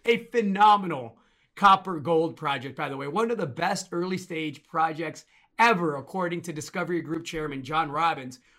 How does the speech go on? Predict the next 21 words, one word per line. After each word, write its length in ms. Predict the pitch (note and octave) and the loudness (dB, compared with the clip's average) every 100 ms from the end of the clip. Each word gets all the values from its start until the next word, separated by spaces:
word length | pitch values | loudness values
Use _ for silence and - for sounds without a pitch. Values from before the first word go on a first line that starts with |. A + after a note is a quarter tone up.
| _ | _
who's 240 | A#3+ G3+ | 0 0
seen 380 | - - B3 A3+ | -2 -4 -2 0
a 40 | E3 | -2
few, 360 | - C3+ G2 - | -4 -12 -12 -10
right? 340 | C3+ F3+ A#3 - _ _ - _ _ _ _ - | -6 -2 -2 -4 _ _ -20 _ _ _ _ -12
They 460 | D#3 C#3 A#3 C#4+ C#4 | -8 0 0 0 -4
announced 500 | A#3 G#3+ G#3+ F#3+ - | -4 -4 -4 -6 -6
the 140 | F#3 | -4
indefinite 480 | D#3+ F#3 G3+ G3 G3 | -4 -4 -6 -8 -10
suspension 400 | E3+ F3+ E3+ F#3 | -12 -10 -10 -6
of 100 | D#3+ | -6
activities 520 | D3 F3+ E3+ F3 D#3 | -6 -6 -6 -4 -6
of 80 | C3 | -8
the 80 | C3+ | -12
projects 640 | - E3 F3+ G#3+ D3+ - _ _ _ _ - | -6 -6 -2 -4 -6 -14 _ _ _ _ -2
because 400 | A#3+ - A3+ D#3+ | 0 2 2 2
the 100 | G#3 | 0
B 340 | A#2+ F3+ A3+ | -2 -4 0
L 220 | A3+ A3 | 0 0
M 180 | G3 A3 | -2 -2
decided 720 | G3 F#3 F3+ D#3+ D3+ C#3+ C3 | -4 -4 0 0 -2 -6 -8